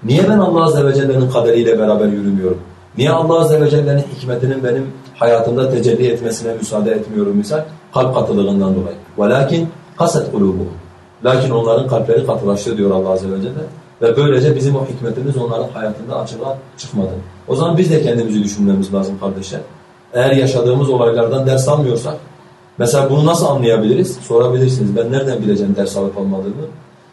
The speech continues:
Yaşadığım her musibet beni biraz daha olgunlaştırıyorsa, yaşadığım her musibet beni Allah'a biraz daha yaklaştırıyorsa, o musibetin öncesiyle sonrası arasında, demek ki ben o musibetlerden ders alıyorum kendime demektir. Olgunlaşıyorum demektir.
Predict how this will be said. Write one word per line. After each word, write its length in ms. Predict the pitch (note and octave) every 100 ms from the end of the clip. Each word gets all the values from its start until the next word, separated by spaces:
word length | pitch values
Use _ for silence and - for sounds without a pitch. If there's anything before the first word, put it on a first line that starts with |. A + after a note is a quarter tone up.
| -
Yaşadığım 500 | A#2+ A#2+ C3+ D#3 D#3
her 140 | E3
musibet 480 | D#3+ D3+ D3 D#3 D#3
beni 200 | C#3 D3+
biraz 240 | D3+ D3+ C#3
daha 120 | C#3
olgunlaştırıyorsa, 1000 | D3 C3+ C3 B2+ - B2+ D3+ D3 C#3+ - - - - - - - _ _ _ -
yaşadığım 560 | A#2+ C#3 B2+ C3 D3+ D3
her 120 | D#3
musibet 500 | C#3+ B2+ C3 - B2+
beni 160 | B2+
Allah'a 420 | C3+ C3 B2+ C#3 -
biraz 260 | D3+ -
daha 180 | B2+ C#3
yaklaştırıyorsa, 760 | C3 B2 A#2 - B2+ D3 - -
o 200 | B2+ B2+
musibetin 500 | A#2+ B2 A2 A2 - B2
öncesiyle 440 | A#2 A2 B2 A2+
sonrası 460 | - A#2+ A2+ G#2+ G#2+
arasında, 440 | G#2 G#2 C3 D#3 F#3 - - - - B2+
demek 240 | C#3+ E3
ki 100 | -
ben 100 | E3+
o 140 | E3+
musibetlerden 800 | E3 D3+ D3 C#3 C3+ C#3 D3 F#3+ - - C#3+
ders 220 | D3 C3
alıyorum 360 | A#2+ A2+ G2+ G2+
kendime 260 | F#2+ F#2
demektir. 460 | F#2 F2+ F2 - - - - -
Olgunlaşıyorum 760 | A#2 G#2+ G#2+ G#2 - G#2+ G2
demektir. 280 | F#2+ F#2 -